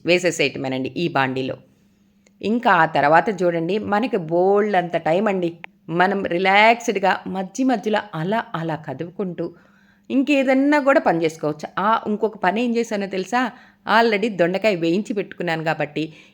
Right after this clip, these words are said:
ఈ దొండకాయ కూర అయ్యేలోపు నేను దొండకాయ రోటి పచ్చడి చేశాను. ఆ దొండకాయ రోటి పచ్చడి నేను ఎలా చేశాను అన్న వీడియో already అప్‌లోడ్ చేశానండి, డిస్క్రిప్షన్లో ఇస్తాను చూడండి. అలానే ఈ ఉల్లిపాయ,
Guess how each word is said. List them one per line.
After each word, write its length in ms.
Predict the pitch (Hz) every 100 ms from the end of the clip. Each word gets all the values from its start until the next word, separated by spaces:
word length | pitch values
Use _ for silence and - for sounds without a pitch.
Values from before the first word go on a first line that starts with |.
| _
ఈ 180 | 247 262
దొండకాయ 540 | 233 240 233 226 226
కూర 400 | 226 - 214 247 254 -
అయ్యేలోపు 640 | 165 165 160 165 190 196 202
నేను 320 | 185 185 156
దొండకాయ 500 | 170 175 190 208 220
రోటి 380 | - 170 214 -
పచ్చడి 340 | 196 - 156
చేశాను. 360 | 147 135 131 131 - _ _ -
ఆ 160 | 214 247
దొండకాయ 480 | 208 220 233 254 240
రోటి 220 | 220 214
పచ్చడి 300 | 214 208 160
నేను 340 | 156 170 214
ఎలా 200 | 202 233 220
చేశాను 380 | 220 214 202 202
అన్న 260 | 175 175
వీడియో 400 | 170 165 170 208 - _ _ _ 170
already 260 | 170 165 208
అప్‌లోడ్ 360 | 190 175 175
చేశానండి, 380 | 170 170 160 220
డిస్క్రిప్షన్లో 580 | 214 160 - 165 165 147
ఇస్తాను 300 | 143 233 254 147
చూడండి. 300 | 120 117 - - _ _ 147
అలానే 420 | 165 185 240 - -
ఈ 160 | 196
ఉల్లిపాయ, 680 | 175 180 214 233 208 202